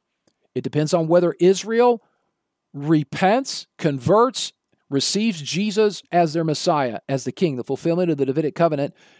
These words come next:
and the rightful reign, the rightful king over them, to reign over them and over the nations. So Jerusalem first.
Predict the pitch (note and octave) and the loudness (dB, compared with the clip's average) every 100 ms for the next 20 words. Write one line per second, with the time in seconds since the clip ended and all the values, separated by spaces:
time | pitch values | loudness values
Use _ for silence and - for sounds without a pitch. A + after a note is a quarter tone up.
0 | _ E3+ D#3+ C#3 D3+ C#3+ D#3+ C#3 C#3+ D3 | _ -2 0 2 0 0 -4 -2 -2 -2
1 | D3 C3+ C#3 D3+ C#3 C3+ D#3+ C#3 B2+ _ | -6 -2 0 0 -2 -4 -2 -2 -6 _
2 | _ - D#3+ E3+ D#3+ C3 A#2+ B2+ C3 D#3 | _ -2 0 2 2 0 -2 -6 -2 0
3 | F3+ C#3 A#2+ A#2+ B2+ B2 B2 C3+ C#3+ - | 2 0 0 -4 -2 -2 -2 -2 -4 -6
4 | - - D3+ - A2 D3+ A3 - A3+ F3+ | -12 -2 -2 -2 -2 0 0 0 -2 -2
5 | - G3 A#2 - - | 0 0 0 -10 -16